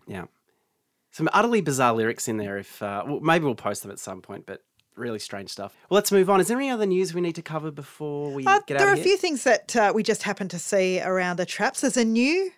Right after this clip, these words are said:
Speaker 2: stable, a new heya. So it's, uh, Oshiogawa Beya, and it's established by ex Takakaze. So he's now called Oshiogawa Oyakata. And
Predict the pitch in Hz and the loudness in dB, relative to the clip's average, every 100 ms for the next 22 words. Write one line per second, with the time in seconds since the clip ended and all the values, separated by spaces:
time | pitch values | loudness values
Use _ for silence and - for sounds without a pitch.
0 | _ _ - - 165 196 302 233 190 170 | _ _ -10 -4 -4 -4 -6 -4 -4 -4
1 | 190 190 254 427 _ - - - - - | 0 2 2 -2 _ -20 -20 -20 -6 2
2 | 220 202 190 - - 190 175 220 220 254 | 4 4 0 -4 -2 0 0 -2 -2 2
3 | 214 175 180 214 170 156 _ - 180 170 | 0 2 4 4 4 0 _ -4 -2 0
4 | 220 - _ _ 208 208 196 - - - | -2 -4 _ _ -4 -2 -2 -6 -8 -6
5 | 196 - - 208 208 226 - _ 185 180 | -6 -8 -4 -2 -2 -6 -8 _ -2 -2
6 | - 170 - - - 180 175 - 196 196 | -4 -10 -10 -14 -10 -10 -10 -4 -2 0
7 | - 64 - _ _ _ _ _ _ _ | -2 -10 -18 _ _ _ _ _ _ _
8 | - - 208 180 180 175 175 202 196 196 | -14 -6 -2 0 0 -2 -4 -6 -6 -6
9 | 170 - 165 - 180 202 170 165 160 147 | -6 -6 -8 -8 -6 -4 -4 -2 -2 -2
10 | 147 135 _ - 165 143 - 180 320 392 | -4 -8 _ -12 -10 -10 -10 -4 -2 -2
11 | - _ _ - - _ 254 269 | -4 _ _ -20 -20 _ 0 0